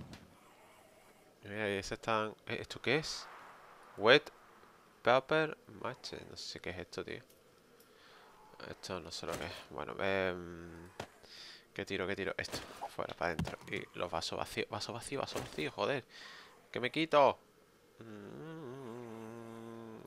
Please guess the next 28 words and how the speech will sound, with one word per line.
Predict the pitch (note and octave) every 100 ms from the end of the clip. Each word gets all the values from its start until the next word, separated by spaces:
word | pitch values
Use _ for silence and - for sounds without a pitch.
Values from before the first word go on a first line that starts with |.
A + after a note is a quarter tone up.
| -
venga, | G#2 D#2+
la | F2+
yuca, | G#2+ -
me | -
la | F#2+
voy |
a | G#2+
comer. | D#2 - - - - - - - - - - - - - - - - - - - - - - - - - - - - - - - - - - - - - - - - - - - - - -
Joder, | - - -
tío, | - C#2 - - -
date | - -
la | F2+
vuelta. | E2+ F2+ - E2+ - - - - - - - - - - - - - - - - - - - - - -
Que | A2+
yo | A2+
no | A#2
sé | C#3
si | B2+
ese | - B2
zombie | B2+ A2+ A2+ A2
corre, | - C3 G2 E2+ D#2+ - -
porque | - G2
aquí, | F#2+ - A2+ A#2 B2 -
mm, | G#2+ G2+ F#2+ F#2 F#2 F#2 F2+ - - - - - - - - - - - -
muchos | G#2+ G#2 G#2+
zombies | - A2+ A#2+
pueden | - A#2+ A2+ F#2
correr. | G2+ F#2+ F2